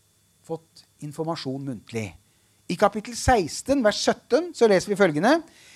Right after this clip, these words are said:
«Jeg er glad», sier Paulus der, «for at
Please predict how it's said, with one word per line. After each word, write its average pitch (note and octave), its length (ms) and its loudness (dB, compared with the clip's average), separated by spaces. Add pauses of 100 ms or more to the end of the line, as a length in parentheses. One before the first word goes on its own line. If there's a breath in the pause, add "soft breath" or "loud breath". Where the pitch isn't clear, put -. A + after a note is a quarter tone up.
(140 soft breath)
«Jeg E3 320 8
er A3 260 8
glad», B3+ 300 10
sier B3 260 4
Paulus G#3 320 6
der, E3 320 10 (320 soft breath)
«for A#3 300 10
at G#3+ 420 6